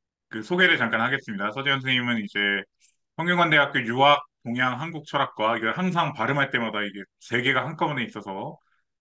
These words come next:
유학 동양 <laughs> 한국 철학과 석사 졸업하셨고, 어, 석사 논문은 <clears throat> 맹자의, 어, 왕도론의 덕과, 어, 력에 대한 고찰,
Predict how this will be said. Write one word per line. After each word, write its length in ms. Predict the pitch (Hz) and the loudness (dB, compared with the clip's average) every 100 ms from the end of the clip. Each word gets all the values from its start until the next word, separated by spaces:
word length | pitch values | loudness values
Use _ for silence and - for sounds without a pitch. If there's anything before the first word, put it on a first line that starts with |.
| - | -6
유학 440 | 117 127 151 151 | 0 4 4 2
동양 260 | - 127 131 | -4 -2 -2
<laughs> 140 | - | -2
한국 260 | 160 143 135 | -6 -6 -6
철학과 600 | 143 131 - 131 175 190 - _ _ _ - | -4 -4 -2 0 0 0 -10 _ _ _ -16
석사 400 | - - 147 135 | -14 -2 0 0
졸업하셨고, 880 | 117 113 127 120 117 - 151 185 - _ _ _ - | 0 -4 -6 -6 -10 -6 -4 -4 -10 _ _ _ -14
어, 180 | 107 | -10
석사 260 | 110 143 156 | -6 -2 0
논문은 600 | 151 143 135 135 135 135 - | 0 0 2 0 0 -6 -2
<clears throat> 400 | 185 87 120 101 | 0 0 -4 -6
맹자의, 840 | 107 117 120 120 117 117 165 190 190 _ _ _ _ _ | -2 -2 0 2 4 6 4 2 -4 _ _ _ _ _
어, 680 | - 101 104 104 101 - - _ _ | -8 -6 -4 -4 -6 -8 -12 _ _
왕도론의 1400 | - 117 123 139 131 123 120 117 110 - 147 175 185 196 196 _ _ _ _ | -2 0 2 0 0 0 0 -2 -6 -8 -2 0 0 0 -6 _ _ _ _
덕과, 800 | - 110 - - 139 131 131 120 _ _ _ _ _ | -10 -10 -10 -2 4 4 4 0 _ _ _ _ _
어, 240 | 107 107 104 | -8 -4 -2
력에 320 | 113 120 123 | 0 0 2
대한 260 | 120 113 113 | 4 2 0
고찰, 460 | 101 - 156 214 | -8 -4 -4 -4